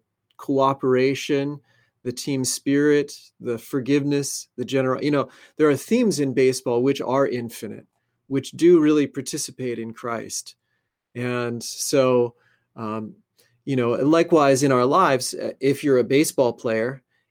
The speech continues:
and you're sharing about your struggle because you're in a slump, uh, or your excitement because you hit three home runs, uh, there can be a real sharing of the heart in that.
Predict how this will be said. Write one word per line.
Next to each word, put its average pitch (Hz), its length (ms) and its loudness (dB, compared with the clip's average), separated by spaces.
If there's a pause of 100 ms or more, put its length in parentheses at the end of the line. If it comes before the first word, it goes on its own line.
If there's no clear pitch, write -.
and 123 280 -6
you're 127 160 -2
sharing 139 520 2
about 123 320 -2
your 123 120 0
struggle 143 680 0
because 127 340 -6
you're 127 140 -2
in 113 80 -4
a 113 40 -6
slump, 143 440 -2 (500)
uh, 113 520 -4
or 123 640 0 (220)
your 127 300 0
excitement 156 640 0
because 123 440 -6
you 123 80 -2
hit 139 220 -4
three 143 180 0
home 127 200 -2
runs, 139 480 -4 (460)
uh, 123 200 -6
there 139 180 2
can 139 240 -2
be 127 460 0
a 120 80 -6
real 139 180 2
sharing 147 460 0
of 113 100 -4
the 117 80 -6
heart 151 320 0
in 110 120 -4
that. 107 220 -14